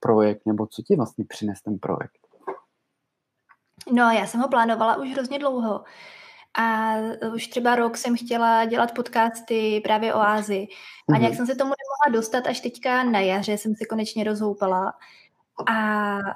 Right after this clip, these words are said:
Speaker 2: ehm, je to takový okrajový téma. Myslím si, že samozřejmě to není ten mainstream, kdy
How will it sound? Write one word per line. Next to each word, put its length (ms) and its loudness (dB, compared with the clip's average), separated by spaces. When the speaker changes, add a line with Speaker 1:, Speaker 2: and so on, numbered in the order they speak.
Speaker 2:
ehm, 520 -4
je 120 2
to 60 0
takový 340 0
okrajový 520 2
téma. 320 2
Myslím 340 -2
si, 240 -2
že 140 2
samozřejmě 440 0
to 100 -2
není 180 2
ten 160 2
mainstream, 640 0
kdy 560 2